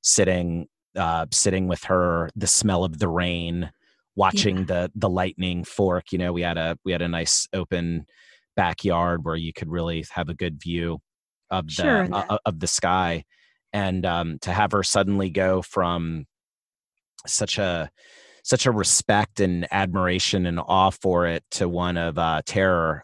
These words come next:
Speaker 1: Um, I really think about Mom and miss her a lot now when I see a thunderstorm coming in.
Speaker 2: Yeah. Yeah. Um, it's so true. We, I think we all had that experience, even, um, from a very young,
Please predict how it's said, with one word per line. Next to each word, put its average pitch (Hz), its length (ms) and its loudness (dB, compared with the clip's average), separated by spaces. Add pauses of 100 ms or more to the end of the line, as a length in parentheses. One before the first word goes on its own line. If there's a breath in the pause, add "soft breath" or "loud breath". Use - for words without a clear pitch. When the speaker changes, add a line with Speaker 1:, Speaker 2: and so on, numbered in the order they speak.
Speaker 1:
Um, 80 420 -4 (100)
I 95 40 0
really 87 240 0
think 90 240 -4
about 85 260 0
Mom 82 260 -2
and 85 140 0
miss 110 160 4
her 98 120 2
a 85 60 2
lot 80 360 0 (100)
now 82 260 -4
when 82 160 -4
I 82 120 -4
see 82 440 -4 (480)
a - 60 -4
thunderstorm 78 800 -4 (540)
coming 165 240 -4
in. 208 60 0
Speaker 2:
Yeah. 185 200 -2 (680)
Yeah. 185 320 2 (340)
Um, 170 420 4 (300)
it's 220 180 -2
so 202 220 6
true. 180 480 4
We, 190 280 6
I 226 60 2
think 214 220 2
we 202 100 8
all 202 180 6
had 202 180 4
that 180 140 4
experience, 175 800 0
even, 196 560 2 (920 loud breath)
um, 170 400 2 (720)
from 190 240 4
a 180 60 2
very 180 360 2
young, 180 600 0